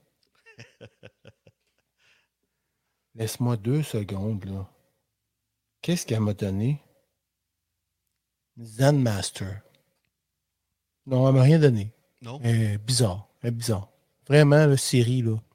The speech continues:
Speaker 1: Écoute, il s'adapte aux gens avec qui ils sont, hein ?
Speaker 2: Oui.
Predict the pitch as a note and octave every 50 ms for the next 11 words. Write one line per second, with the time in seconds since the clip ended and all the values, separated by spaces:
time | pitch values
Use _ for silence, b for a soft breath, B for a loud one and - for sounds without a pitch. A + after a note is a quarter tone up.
0 | _ _ _ _ G#2 - - A#2 A#2 _ _ _ _ F#2 F#2 F#2 F#2 - - A2
1 | G#2 G2+ C3 C#3+ - - B2+ A2+ A2 G#2 B2 B2+ C3+ C3+ C3 A#2+ G#2 G#2 G2 -
2 | _ - A2+ A2 G#2 - - C#3 C#3+ B2+ B2+ C#3 _ _ _ _ _ _ _ _
3 | _ _ _ - - - _ - C3+ D#3 F3+ G3+ G#3 E3+